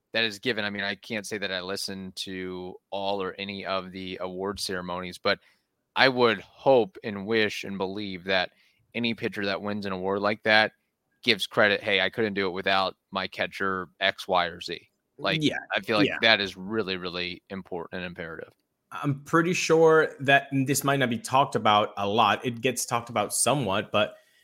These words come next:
Speaker 2: I think pitchers might, if they win the Cy Young, I wouldn't be surprised if they give their battery mate, like, a nice watch.
Speaker 1: Yeah.
Speaker 2: You know, a nice something like that, you know,
Speaker 1: Mm-hmm.
Speaker 2: um, because th-, they couldn't have done it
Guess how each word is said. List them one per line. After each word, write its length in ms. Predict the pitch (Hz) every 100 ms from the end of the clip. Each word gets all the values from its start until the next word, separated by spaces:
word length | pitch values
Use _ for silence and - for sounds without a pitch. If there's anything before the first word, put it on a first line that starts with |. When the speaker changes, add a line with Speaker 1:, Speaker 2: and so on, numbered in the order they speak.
| _ 73 - 110
Speaker 2:
I 100 | 135
think 480 | - 160 151 147 - _ _ _
pitchers 840 | 143 139 139 127 120 - - - - _ _ _ _
might, 500 | 127 127 123 120 117 -
if 180 | 123 123
they 100 | 127
win 160 | 123
the 80 | 120
Cy 200 | - 117
Young, 240 | 117 113
I 120 | 82 135
wouldn't 320 | 139 139 127
be 80 | 123
surprised 840 | 127 117 - 113 110 104 104 -
if 220 | 113 98 104
they 360 | 107 107 104
give 480 | 95 110 104 101 - - _ -
their 160 | 110
battery 320 | 101 107 104
mate, 220 | 98 101 104
like, 140 | 104
a 80 | 107
nice 300 | 110 107 -
watch. 640 | 104 71 - - - - _ _ -
Speaker 1:
Yeah. 240 | 123 104
Speaker 2:
You 60 | 95
know, 100 | 101 - _ _ 123
a 40 |
nice 360 | 131 123 110 -
something 560 | 120 104 87 101 92
like 200 | 87 87 -
that, 200 | 67 64
you 120 | 92
know, 200 | 82 80 117
Speaker 1:
Mm-hmm. 340 | 98 90 87
Speaker 2:
um, 220 | 92 98
because 320 | 131 151 131 143 160 - -
th-, 160 | 170 135
they 140 | 170 170
couldn't 200 | 202 202
have 100 | 202
done 160 | 349
it 100 | -